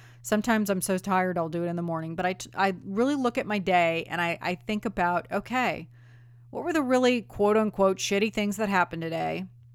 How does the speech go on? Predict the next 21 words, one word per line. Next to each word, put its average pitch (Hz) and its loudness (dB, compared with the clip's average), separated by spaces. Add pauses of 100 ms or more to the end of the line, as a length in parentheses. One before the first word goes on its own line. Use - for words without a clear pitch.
(220)
Okay, 247 0
great. 208 0 (280)
Man, 277 2
I'm 180 -8
so 196 2
thankful 269 2
for 185 0
that 165 -4
because 214 0 (160)
of, 175 4 (200)
what 202 -6
did 240 -4
I 269 0
learn 185 -2
from 156 -6
it? - -10 (460)
What 214 6
did 233 4
it - 2
teach - -4
me? 120 -10